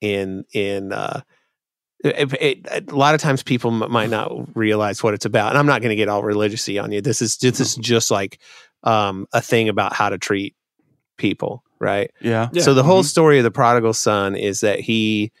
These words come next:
Speaker 1: uh, leaves home early 'cause he's fed up with it. He takes his inheritance ahead of time with him and then squanders it completely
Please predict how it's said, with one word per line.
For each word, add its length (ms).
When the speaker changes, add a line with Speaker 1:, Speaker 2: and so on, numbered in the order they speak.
Speaker 1:
uh, 460
leaves 300
home 280
early 340
'cause 200
he's 180
fed 240
up 200
with 160
it. 160
He 380
takes 320
his 160
inheritance 720
ahead 240
of 80
time 260
with 220
him 240
and 320
then 160
squanders 560
it 140
completely 680